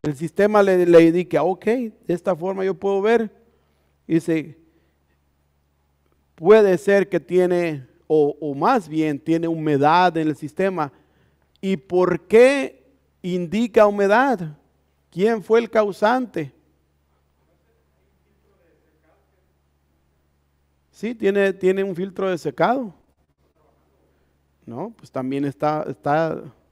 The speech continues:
también está tapado, tiene humedad. ¿Quién fue el causante? Nosotros mismos.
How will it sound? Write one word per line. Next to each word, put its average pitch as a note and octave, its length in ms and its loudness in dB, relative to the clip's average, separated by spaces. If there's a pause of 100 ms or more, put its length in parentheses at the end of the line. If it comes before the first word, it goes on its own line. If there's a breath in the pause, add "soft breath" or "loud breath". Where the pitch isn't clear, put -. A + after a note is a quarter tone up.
(680)
también C3+ 240 -10
está E3 200 -8
tapado, F#3 480 -2
tiene E3+ 200 -4
humedad. F#3 360 -4 (2500)
¿Quién G3 340 4
fue F#3+ 140 -2
el F#3+ 80 -4
causante? A3+ 680 -2
Nosotros C3+ 760 -10
mismos. G#3 520 -10